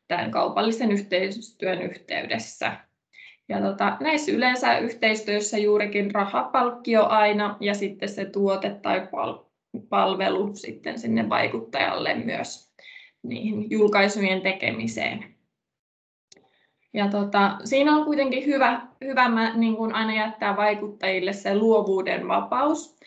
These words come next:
Et hieman voidaan nostaa niitä semmosia ydinpointteja, mitä haluttais kertoa sen vaikuttajan kautta, mut se, että sille, sille tota jää kuitenkin se vapaus niin kun omanlaisen sisällön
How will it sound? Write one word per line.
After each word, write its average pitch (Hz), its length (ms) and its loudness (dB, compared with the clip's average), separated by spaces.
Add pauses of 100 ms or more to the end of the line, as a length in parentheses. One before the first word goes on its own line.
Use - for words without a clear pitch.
(240)
Et 202 120 -4
hieman 240 400 2
voidaan 220 400 0
nostaa 226 480 -2
niitä 196 220 -4
semmosia 202 760 -2
ydinpointteja, 208 1040 2
mitä 196 220 -4
haluttais 202 760 -2
kertoa 220 460 0
sen - 320 -6
vaikuttajan 190 680 -2
kautta, 202 720 0 (400)
mut 190 240 -2
se, 202 280 4
että 202 240 0
sille, 196 340 0 (500)
sille 220 360 0
tota 208 260 0
jää 208 280 6
kuitenkin 220 500 -2
se 208 200 -2
vapaus 202 680 2
niin 196 160 -2
kun 180 140 -4
omanlaisen 196 800 4
sisällön 196 720 -4